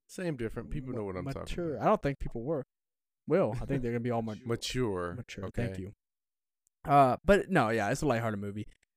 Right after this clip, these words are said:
Speaker 2: It has some plot holes in it, but ultimately, Frank Grillo's good in this,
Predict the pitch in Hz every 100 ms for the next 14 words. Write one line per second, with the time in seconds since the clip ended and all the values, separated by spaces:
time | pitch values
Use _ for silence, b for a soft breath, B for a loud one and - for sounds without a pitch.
0 | - 160 175 165 143 - 131 95 123 113
1 | 110 110 110 107 _ - 143 117 139 -
2 | 123 110 110 104 - _ _ - _ -
3 | - 151 160 - 165 160 160 151 156 156
4 | 156 160 - - -